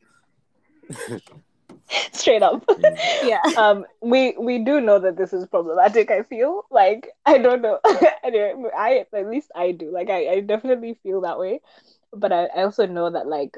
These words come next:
Speaker 2: that's probably not the case. And, um, I think it relates to this next point, which is that, um,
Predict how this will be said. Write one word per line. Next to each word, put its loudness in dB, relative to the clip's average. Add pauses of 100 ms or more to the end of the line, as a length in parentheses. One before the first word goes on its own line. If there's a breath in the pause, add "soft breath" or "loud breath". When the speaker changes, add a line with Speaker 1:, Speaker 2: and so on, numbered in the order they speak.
(120)
Speaker 2:
that's -8
probably -6
not -8
the -10
case. -8 (420 soft breath)
And, 2 (360)
um, 2
I -4
think -2
it 0
relates -2
to -6
this -8
next -10
point, -10
which -4
is -4
that, 0 (180)
um, -2